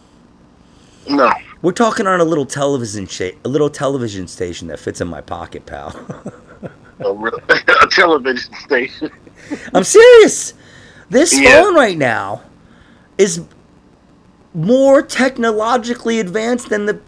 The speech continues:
Speaker 2: shitty Saturn rocket. It is.
Speaker 1: That, that's crazy. But they, they're actually trying to go, I think they're gonna launch a rocket this Saturday. An unmanned rocket.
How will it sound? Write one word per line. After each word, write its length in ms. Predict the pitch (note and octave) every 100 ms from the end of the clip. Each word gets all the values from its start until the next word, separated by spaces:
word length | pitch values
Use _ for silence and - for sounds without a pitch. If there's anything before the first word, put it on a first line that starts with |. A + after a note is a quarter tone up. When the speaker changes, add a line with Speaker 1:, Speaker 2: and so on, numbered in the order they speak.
| -
Speaker 2:
shitty 440 | - - B3+ B3+
Saturn 500 | B3 B3+ A#3+ C4 C4
rocket. 460 | C4+ F4+ A#4 - - -
It 100 | G#4+
is. 560 | A4+ B4 A#4+ - - - _ _ _ _ _ _ _ -
Speaker 1:
That, 160 | - -
that's 240 | C3 C3 -
crazy. 500 | - D3 D#3+ D3 A#2+
But 200 | C3+ -
they, 140 | -
they're 220 | - A3
actually 380 | A#3+ A#3+ - G#3+
trying 360 | F3 - F#3 E3+
to 60 |
go, 220 | D3 D#3 D#3+
I 100 | F#3
think 220 | G3+ C4
they're 100 | A#3+
gonna 200 | G#3+ G3
launch 360 | E3 F3 F#3 -
a 80 | D3
rocket 480 | D#3 E3 E3+ E3 -
this 160 | D#3 D#3
Saturday. 560 | - D3+ E3 F#3 G3 A#3+ _ - _ _ _ _ _ _ _ _ _ _ _ _ _ - -
An 100 | C#3+ -
unmanned 640 | E3 F3+ F3 F3+ F3 D#3+
rocket. 460 | D#3 E3+ D#3+ -